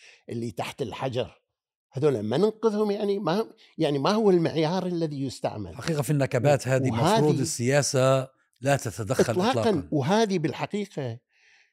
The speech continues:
Speaker 1: يعني حتى تتعارض مع أحكام القانون الدولي والمحلي، لأنه هذا هو تعدي العقوبة. اليوم أنت المجرم تعاقبه، لا تعاقب ابنه ولا زوجته ولا أخوه.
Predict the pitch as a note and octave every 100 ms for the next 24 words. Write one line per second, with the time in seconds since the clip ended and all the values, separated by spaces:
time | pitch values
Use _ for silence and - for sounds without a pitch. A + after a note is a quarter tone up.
0 | _ _ - C#3 C3 A#2+ G#3 - G#3+ F3
1 | D#3 - D3+ F#3 D#3+ B2+ C3 A#2+ D#3 -
2 | E3+ C#3+ B2+ C#3+ C3+ G3+ F3+ A#2+ A2 C3
3 | G#3 F#3+ D#3+ B2+ G2+ - D#3 F3 D3 -
4 | - _ C#3+ C#3+ C3 B2 E3+ G#3+ F3+ C#3
5 | D3 E3+ C#3 B2+ B2+ _ _ _ _ -
6 | - F#3 D#3+ F#3+ D3+ B2+ - E3+ D#3+ G2+
7 | E2+ A2+ B2+ D#3 F3 D#3+ D#3 D3+ A#2+ C#3
8 | D3 D3 A#2+ A#2 - - C#3 - G#2+ G2+
9 | _ _ _ - F3 A3 G3 G3+ E3 C#3+
10 | C#3+ A#2+ G#2+ A#2+ F#3+ E3 E3+ - - F2
11 | - _ _ A#2+ E3+ A3 F#3+ F3 D3 G#2+